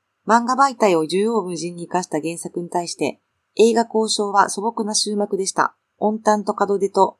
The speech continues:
時々侵略者という世界の枠組みを最後まで貫徹した物語として受け取っています。挿入歌は、楽曲自体の符号は別にして、賛否がありそうですが、人類滅亡シリーズのような映像と音楽の違和感の妙、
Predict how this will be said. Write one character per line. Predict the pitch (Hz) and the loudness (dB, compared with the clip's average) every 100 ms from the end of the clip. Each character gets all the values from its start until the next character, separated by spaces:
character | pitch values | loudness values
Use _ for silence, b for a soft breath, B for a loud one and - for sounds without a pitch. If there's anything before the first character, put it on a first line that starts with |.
| _ | _
時 | - 208 | -6 -2
々 | 202 - | -2 -2
侵 | - 208 | -2 -2
略 | 202 202 | -2 -4
者 | - 147 - _ | 0 0 -2 _
と | 214 | -4
い | 208 | -2
う | 208 | -4
世 | - | -4
界 | 254 220 | 2 2
の | 165 | 0
枠 | 156 180 | -4 -4
組 | 170 165 | -4 -6
み | 165 | -8
を | - | -8
最 | - 240 196 | -2 -2 -2
後 | 175 | -2
ま | 147 | -2
で | |
貫 | 147 175 | -2 -8
徹 | 175 175 170 | -6 -6 -4
し | - | -4
た | |
物 | 175 175 | -4 -4
語 | 180 | -6
と | 180 165 - 147 | -4 -4 -4 -6
し | |
て | - | 0
受 | 196 | 0
け | 170 | 0
取 | 151 | -6
っ | - | -6
て | 147 | -8
い | |
ま | 151 151 | -8 -14
す。 | - _ _ _ _ | -16 _ _ _ _
挿 | - 262 277 | -12 -8 -8
入 | 285 | -8
歌 | 247 180 | -2 4
は、 | 147 - _ - | 4 2 _ -8
楽 | 185 - | -8 -6
曲 | 254 - | -6 -4
自 | - | -2
体 | 247 202 | 0 0
の | 175 | -2
符 | 160 | -8
号 | 185 185 | -8 -6
は | 185 | -6
別 | 180 - | -6 -8
に | 170 | -12
し | 170 | -12
て、 | - 190 - _ _ - | -6 -6 -6 _ _ -12
賛 | 247 - | -12 -4
否 | 202 | 0
が | 165 | 0
あ | |
り | 170 | -2
そ | - 202 | -2 -2
う | 165 | -2
で | |
す | 160 | -6
が、 | 151 135 _ _ - | -2 -2 _ _ -10
人 | 254 247 | -8 -2
類 | 202 | -2
滅 | 165 160 185 | -2 -10 -8
亡 | 208 | -6
シ | 202 202 | -6 -4
リ | 226 | -6
ー | 190 | -6
ズ | |
の | 170 | -8
よ | 160 | -10
う | |
な | 156 | -10
映 | 165 165 | -8 -6
像 | 170 165 | -6 -4
と | 175 170 214 | 0 0 2
音 | 240 | 2
楽 | 214 190 | 0 -2
の | 160 | -8
違 | 165 | -6
和 | 185 | -4
感 | 175 160 | -4 -4
の | 147 | -6
妙、 | 160 151 | -6 -6